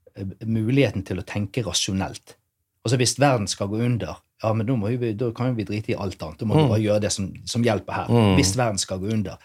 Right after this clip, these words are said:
Speaker 1: Tre av ti nordmenn tror jo at
Speaker 2: Ja.
Speaker 1: klimaendringene vil føre til menneskehetens utslettelse. Og hvis det er tilfellet,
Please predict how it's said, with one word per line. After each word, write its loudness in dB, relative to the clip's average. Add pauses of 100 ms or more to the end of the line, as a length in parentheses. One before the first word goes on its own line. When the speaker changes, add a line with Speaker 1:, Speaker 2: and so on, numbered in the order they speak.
(220)
Speaker 1:
Tre 4
av 0
ti 2
nordmenn 0
tror 2
jo -6 (220)
at -10
Speaker 2:
Ja. 0
Speaker 1:
klimaendringene 2
vil -2
føre -2
til -4
menneskehetens -2
utslettelse. -8
Og -10
hvis -4
det 2
er -4
tilfellet, 0